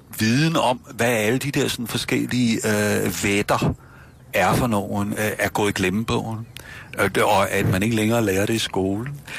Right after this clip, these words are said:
Øh, der er mange vætter. De underjordiske er en af dem, men trolde, det er dem, der er sådan lidt dumme. Det er grundlæggende troldene. Øh,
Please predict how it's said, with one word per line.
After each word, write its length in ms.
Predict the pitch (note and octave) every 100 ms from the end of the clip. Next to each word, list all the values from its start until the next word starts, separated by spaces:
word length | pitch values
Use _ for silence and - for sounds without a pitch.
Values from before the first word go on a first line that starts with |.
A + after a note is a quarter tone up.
| - - -
Øh, 680 | G#2 G2 G2 F#2+ F#2+ F#2 F#2 - - -
der 60 | -
er 60 | C3+
mange 320 | A2+ D3 D3
vætter. 340 | A2+ A#2 B2+ B2 - - -
De 100 | A#2
underjordiske 840 | C#3 D3 C#3 B2+ A#2 - A#2+ G#2+
er 200 | G2 G2+ - -
en 220 | C3+ A#2+
af 140 | F#2
dem, 140 | A2 G#2 - - -
men 260 | G#2+ G#2 G#2 - -
trolde, 680 | - F#2 F#2 F#2 B2+ D#3+ C#3+ - - - - - - -
det 80 | B2+
er 40 |
dem, 240 | D3 B2+ C3
der 100 | D3+
er 460 | C3+ A#2+ A#2 A2 - -
sådan 420 | - - G2 G#2+ G#2+ -
lidt 320 | G2+ G2+ -
dumme. 400 | F2 E2+ F2+ A#2 - - - - - - - - - - - - - - - - - - - -
Det 140 | B2 - A2+ - -
er 120 | G2+ - -
grundlæggende 480 | - A2 C3 B2+ A#2+
troldene. 560 | - D#2+ D2+ F2 G2 G2+ - - - G#2
Øh, 500 | G2 G2 G2 G#2